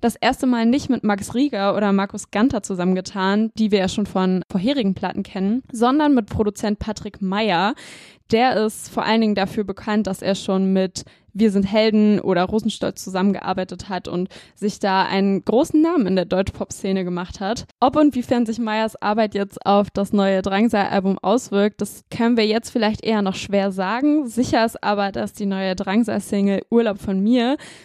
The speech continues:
sich perfekt an die letzte Platte Zoros aus dem Jahr zweitausendachtzehn anschließt. Drangsal macht einfach genau da weiter, wo er aufgehört hat vor zwei Jahren. Die Single Urlaub von mir hat dabei auch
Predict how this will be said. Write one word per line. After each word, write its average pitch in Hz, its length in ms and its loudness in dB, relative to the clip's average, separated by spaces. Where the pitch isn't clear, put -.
sich 220 300 0
perfekt 269 600 0
an 233 260 0
die 226 140 -2
letzte 277 340 -2
Platte 202 340 -8
Zoros 294 460 0
aus 208 100 -2
dem 196 180 0
Jahr 202 180 2
zweitausendachtzehn 202 840 -6
anschließt. 208 560 -2
Drangsal 240 340 2
macht 233 200 -2
einfach 214 260 -4
genau 214 280 2
da 196 380 2
weiter, 208 460 -2
wo 190 100 -6
er 185 180 -4
aufgehört 196 540 -2
hat 190 140 -6
vor 180 180 -8
zwei 165 280 -8
Jahren. 180 440 -2
Die 233 60 -8
Single 285 480 0
Urlaub 262 300 4
von 233 180 0
mir 254 180 0
hat 233 140 -6
dabei 208 300 -2
auch 220 280 -4